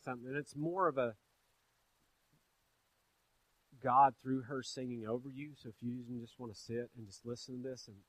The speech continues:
and reflect on what we've talked about and kinda soak this up a little bit, it's totally okay. If there's a part where you wanna sing along or just whatever and stand, you can.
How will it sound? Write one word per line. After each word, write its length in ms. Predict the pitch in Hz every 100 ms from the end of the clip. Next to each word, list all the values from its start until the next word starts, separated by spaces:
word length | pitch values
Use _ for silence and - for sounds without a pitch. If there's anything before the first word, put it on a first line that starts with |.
| -
and 120 | 110
reflect 460 | 104 - 131 127 139
on 100 | 123
what 140 | 123
we've 180 | 113 -
talked 220 | 123 -
about 300 | 113 123 120
and 100 | 110
kinda 160 | 113 101
soak 240 | - 120 -
this 160 | 120
up 100 | 123 -
a 60 | 127
little 160 | 123
bit, 240 | 127 127 - _ _ _ _ _ _ -
it's 120 | 101 -
totally 260 | 120 120
okay. 360 | 117 - 120 127 120 110
If 80 |
there's 180 | 120 113
a 60 | 110 -
part 220 | 120 110
where 100 | 113
you 140 | 123
wanna 140 | 120 113
sing 220 | 127 120
along 380 | 117 117 120 123
or 100 | 104
just 200 | 110 -
whatever 340 | 117 117 123 117
and 100 | 107
stand, 360 | - 120 123 113
you 80 | 107
can. 340 | 120 123 131